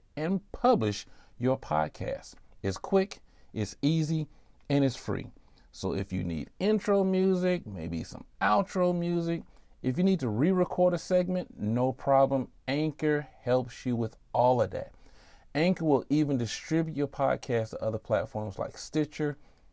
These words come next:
Radio Public, and Spotify.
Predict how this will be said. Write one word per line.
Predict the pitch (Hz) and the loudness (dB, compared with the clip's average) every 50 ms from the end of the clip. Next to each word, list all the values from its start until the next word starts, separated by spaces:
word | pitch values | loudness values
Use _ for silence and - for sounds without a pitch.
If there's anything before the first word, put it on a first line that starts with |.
| - - - | -16 -6 0
Radio | 98 120 127 127 127 123 117 | 2 4 4 4 4 2 2
Public, | - - 120 110 107 107 107 107 - - - - - - - - - - | 0 2 2 4 4 4 2 -4 -6 -8 -20 -20 -20 -20 -20 -14 -6 -2
and | 120 120 113 | 0 0 0
Spotify. | - - - - - 131 131 135 131 117 98 - - - - - - | -2 -6 -8 -2 2 4 6 6 6 4 4 0 -2 0 0 -2 -4